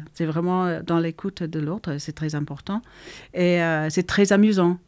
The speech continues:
Euh, les, Ortiga, ils amènent, euh, des livres et des choses pour, euh, nourrir, euh, euh, les at-, les ateliers et beaucoup de, de matière. Et, euh, euh,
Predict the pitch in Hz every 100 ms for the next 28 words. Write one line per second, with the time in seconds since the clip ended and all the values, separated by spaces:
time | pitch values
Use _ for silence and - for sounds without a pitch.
0 | - 160 156 156 160 160 156 156 151 135
1 | 147 110 - 196 185 175 165 160 160 147
2 | 165 175 180 170 165 156 - 190 - 208
3 | 196 185 190 196 196 185 180 180 175 214
4 | 214 202 180 165 190 180 175 170 170 190
5 | 214 190 196 185 175 151 147 151 - -
6 | - - - 156 156 151 147 139 139 -
7 | 160 156 156 - 156 156 156 156 151 175
8 | 214 175 156 165 165 156 147 151 - -
9 | 156 147 147 143 - 165 165 - 170 262
10 | - - - - - - - 170 165 156
11 | 151 151 151 151 156 147 - _ _ -
12 | - _ _ _ _ _ _ _ _ _
13 | - 170 165 156 151 151 151 156 156